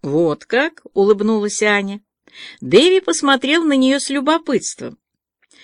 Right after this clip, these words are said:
«Ты, кажется, совсем не возмутилась, Аня. А вот миссис Линд ужасно возмутилась, когда я ей об этом сказал». «Нет, я не возмущена, Дэви.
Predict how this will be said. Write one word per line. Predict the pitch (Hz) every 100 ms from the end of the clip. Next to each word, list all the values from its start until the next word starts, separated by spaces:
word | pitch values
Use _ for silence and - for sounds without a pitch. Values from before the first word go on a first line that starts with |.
| - - _ _
«Ты, | 247
кажется, | 226 233 202 214
совсем | 202 202 180 - - 202 226
не | 247
возмутилась, | 269 285 330 370 - 240 190 220 294
Аня. | 277 151 123 - _ _ - - _
А | 139
вот | 143 156 175
миссис | 175 214 185 - 165 -
Линд | 165 156 196 247 196
ужасно | 180 151 139 185 202 - 196
возмутилась, | 190 180 196 190 233 240 165 139 -
когда | 151 143 151
я | 143 127 165 240
ей | 285 202 143 131 -
об | 131 127
этом | 143 170
сказал». | 170 - 185 180 165 123 - _ _ _ _ _ _ _ - - - - _
«Нет, | 269 285 220 143 143
я | 131 165 190 226
не | 240
возмущена, | 233 233 240 233 269 269 311 277
Дэви. | 160 147 127 113